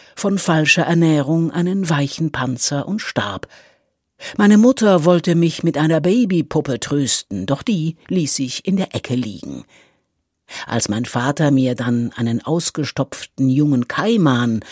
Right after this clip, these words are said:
aus Südamerika mitbrachte, zog ich ihm die Kleider der Puppe an und fuhr ihn im Wägelchen herum.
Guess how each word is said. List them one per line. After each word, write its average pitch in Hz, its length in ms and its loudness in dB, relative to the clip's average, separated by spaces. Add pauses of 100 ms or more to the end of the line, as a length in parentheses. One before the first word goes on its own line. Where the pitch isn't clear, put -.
(180)
aus 117 200 -2
Südamerika 135 840 0
mitbrachte, 147 680 2 (480)
zog 294 320 2
ich - 260 -2
ihm 208 280 6
die 156 160 0
Kleider 147 420 2
der 131 160 -4
Puppe 151 320 -2
an 151 220 4 (440)
und 214 140 2
fuhr 160 340 -2
ihn 135 340 0
im 175 220 4
Wägelchen 98 560 -6
herum. - 400 -6